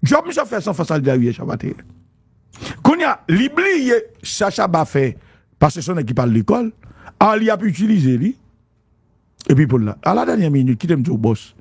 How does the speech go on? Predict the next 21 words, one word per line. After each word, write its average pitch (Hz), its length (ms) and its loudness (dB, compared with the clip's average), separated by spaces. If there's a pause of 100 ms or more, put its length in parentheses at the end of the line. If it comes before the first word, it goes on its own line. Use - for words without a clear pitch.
(360)
I 214 240 2
know 226 160 2
you. 120 220 0 (1120)
I 127 80 6
don't 117 160 2
know 170 120 0
you. 262 280 -2
A 170 140 2
li 196 100 0
pa 165 160 0
gen 160 80 2
moun. 156 240 0 (1900)
A 160 160 4
li, 208 140 2 (300)
a 170 120 2
li 220 160 0 (160)
ap 175 220 -2 (180)
jere 190 320 0
yon 185 140 0
sikonstans. - 640 -10 (2250)
<laughs> - 140 -16